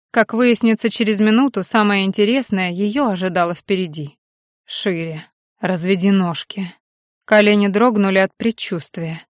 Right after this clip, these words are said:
"Хочу тебя видеть". Этот хриплый властный голос, он будил в ней чувственный голод. "А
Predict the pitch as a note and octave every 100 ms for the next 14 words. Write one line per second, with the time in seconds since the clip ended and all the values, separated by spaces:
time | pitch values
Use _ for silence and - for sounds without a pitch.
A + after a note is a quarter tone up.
0 | _ _ _ _ - G3+ - F#3 E3+ F3
1 | F3+ F3 F#3 D3+ D3+ - - _ _ _
2 | _ _ - G#3+ G#3 - - A3+ A3+ G3+
3 | F#3+ F#3+ G#3 - G#3 F#3+ F#3 A#3+ F#3 D3+
4 | - - _ _ _ A#3+ A#3+ A3+ A3+ C4+
5 | A3+ A3 B3+ B3+ - G#3+ G3 - G3+ G3+
6 | F#3+ G#3+ G3 D#3 - - _ _ _ _
7 | _ - G#3